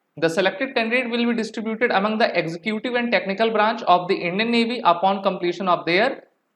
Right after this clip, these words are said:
course at आईएनए। तो किस ब्रांच की आपकी वैकेंसी है? Executive and technical ब्रांच की है, जिसमें अगर हम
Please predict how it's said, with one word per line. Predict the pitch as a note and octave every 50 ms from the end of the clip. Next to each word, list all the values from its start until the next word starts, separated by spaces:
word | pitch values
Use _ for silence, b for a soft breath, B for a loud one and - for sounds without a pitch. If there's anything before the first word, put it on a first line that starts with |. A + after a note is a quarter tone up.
| _ _ -
course | G#3 G3+ G#3 G3+ G3+ G#3 G3
at | G3+ A#3+ - - - -
आईएनए। | D#3 D3+ C#3+ C#3 C3+ C3+ C#3 C#3 C3+ - - _ _ _ _ _ _ -
तो | F#3 F3+ F3 - - - - -
किस | A#3+ B3 G3+ E3
ब्रांच | F#3+ F#3+ G3 G#3 G#3 G3+
की | - A#3 A3+ F3 F#3 -
आपकी | E3+ F3 F3 - F#3+
वैकेंसी | F#3+ F#3+ G3 G3 G3 G3 G3 A3+ G#3+
है? | G3+ A3+ B3+ - - _ _ _ _ -
Executive | D#3+ E3+ D#3 D#3 D#3+ F3 E3 - G#3+ G3+ G3 G3+ B3+ C4+ C#4 C#4 - - - E3
and | E3+ F#3 F#3
technical | - F3 E3 E3 E3 E3 D#3+ E3 A#3 C#4+ D#4+ - - _ -
ब्रांच | D#3 D#3 D3+ D3 C#3 C#3 C#3 -
की | - D#3+ C#3+ C3+
है, | C3 B2 - _ _ _ _ _ E3
जिसमें | C#3 F#3 G#3 G3+ G#3 B3 C4+
अगर | C4 B3 A#3+ B3+ A#3+
हम | G#3+ A#3 A#3+ A#3+